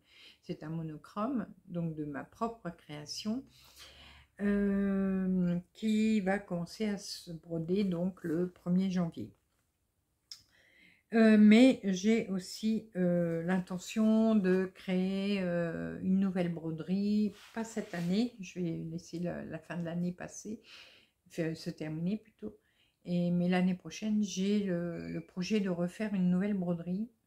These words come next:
euh, de redessiner une nouvelle broderie, donc, mais j'en parlerai, euh, au moment venu, voilà. Euh, bah pour Laura, c'est tout.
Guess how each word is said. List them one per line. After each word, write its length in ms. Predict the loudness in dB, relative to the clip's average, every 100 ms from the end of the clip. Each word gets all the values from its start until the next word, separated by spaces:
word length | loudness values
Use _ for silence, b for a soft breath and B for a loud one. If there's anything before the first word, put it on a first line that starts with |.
| -8
euh, 160 | -8
de 140 | -6 -8
redessiner 580 | -4 -4 -4 -4 -2 0
une 100 | 0
nouvelle 260 | -2 -8
broderie, 500 | -10 -16 -12 -8 -6
donc, 240 | -6 -8 -10
mais 120 | -12
j'en 180 | -10 -10
parlerai, 720 | -10 -8 -8 -6 -4 -2 -2
euh, 280 | -4 -6 -12 -16 -20 -20 -4
au 60 |
moment 320 | 0 2 2 0
venu, 520 | -2 -6 -8 -20 -20 _ _ -14
voilà. 260 | -12 -12 -16 _ B B B B B B B -20 b b b b b b b b b _ _ _ _ 4
Euh, 1500 | 10 10 12 10 10 12 10 10 10 10 8 8 6 4 2 2
bah 160 | 2
pour 220 | 0 0
Laura, 400 | 0 0 0 0 -2
c'est 340 | -4 -6 -6
tout. 380 | -10 -6 -4